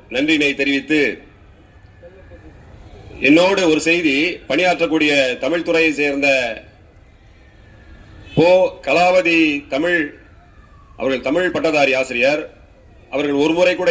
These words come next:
இதுவரைக்கும் இந்த நிகழ்ச்சிக்கு வந்ததில்லை. வர வேண்டும் என்ற விருப்பம் இருந்தாலும் கூட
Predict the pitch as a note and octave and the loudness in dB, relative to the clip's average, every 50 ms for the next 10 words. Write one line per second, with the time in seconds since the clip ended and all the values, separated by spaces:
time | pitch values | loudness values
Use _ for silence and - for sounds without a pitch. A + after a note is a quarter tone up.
0 | E3+ D#3 D#3 D#3 D#3+ D#3 F3 D#3+ D3+ C#3+ C#3+ C3+ C3+ C3 D#3+ D#3+ - D#3 D3+ C3+ | 0 0 0 0 -2 -2 -2 -2 -2 -2 0 -2 -2 -2 -2 -4 -4 -6 -4 -4
1 | B2+ C3 D3+ D3+ C3+ B2 A#2+ B2 C#3 D3+ D#3 D#3+ D#3+ - - - - - - - | -4 -2 -4 -4 -4 -4 -4 -2 -2 -2 -4 -6 -8 -12 -20 -20 -20 -20 -20 -20
2 | - - - - - - - - - - - - B2 C#3 D#3 E3 F3+ F3+ F#3 F#3+ | -20 -20 -20 -20 -20 -20 -20 -20 -20 -20 -10 -4 -2 -2 0 2 0 0 0 -2
3 | F#3 F3+ E3 E3+ E3 D3 D#3+ E3 E3 F#3 F3 E3+ E3 E3 E3 E3 D#3+ D#3 C#3+ C3+ | -4 -4 -2 -2 -2 -2 -2 -2 -2 -2 -2 -2 -2 0 0 0 -2 -2 -4 -2
4 | E3 E3 | -2 0